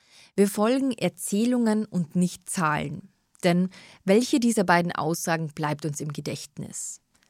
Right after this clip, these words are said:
Aussage Nummer eins: Dieses Medikament hilft weltweit sehr, sehr vielen Menschen.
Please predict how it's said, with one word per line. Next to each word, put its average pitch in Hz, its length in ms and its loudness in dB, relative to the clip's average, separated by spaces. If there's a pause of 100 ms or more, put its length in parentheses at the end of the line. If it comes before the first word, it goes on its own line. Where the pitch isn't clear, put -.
(200)
Aussage 165 440 -2
Nummer 165 220 2
eins: 185 500 -2 (880)
Dieses 240 280 0
Medikament 175 760 0
hilft 220 600 -2
weltweit 185 640 2
sehr, 185 360 0
sehr 175 160 0
vielen 151 380 -4
Menschen. - 480 -6